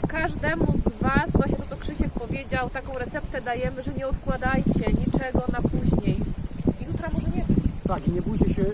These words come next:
Speaker 1: siebie, nie bójcie się konfrontacji z samym sobą. Nie bójcie się tego. Nie jesteście doskonali, nikt nie jest doskonały, ja nie jestem doskonały, nie jest doskonała i ty też nie jesteś doskonały i nie będziesz. Po prostu to
Speaker 2: Dokładnie.
Speaker 1: zrozum.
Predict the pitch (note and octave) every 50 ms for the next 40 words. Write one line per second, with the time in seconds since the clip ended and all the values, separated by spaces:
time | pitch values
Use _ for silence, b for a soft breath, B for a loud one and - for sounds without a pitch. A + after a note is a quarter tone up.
0 | - - - - - - D3 - - F#3 - - - - - - - - - -
1 | - - - - - - - - - E3 - - - - - - - - - -
2 | - - - - - - - - - - - - - - - B3 - - - -
3 | - - - - - - - - - - - - - - - - - E3+ - A3+
4 | - - - - - - - - - - - E3+ - E3+ F3+ G3+ G3+ G3 A3 F#3
5 | - - D#3 - - F#3+ - - G#3 - - - - F3 F3+ F3 - - - -
6 | F3 - - - F3 E3 E3 E3 E3 E3+ - - E3+ E3 E3 E3 E3 E3+ E3 -
7 | - D#3 E3 F3+ F#3+ F#3 F3 - F#3+ - - - - F#3 D#3+ C#3 - - C#3 C#3+
8 | - - E3+ D#3+ - F3 F#3 G3 G3+ G#3+ C#4+ - - - - - - - - -
9 | - - - - - - - - - - - - - - - - - - - -
10 | D#3+ - G3 C4 A#3+ - B3+ B3 B3+ D4+ F4+ C#4 - -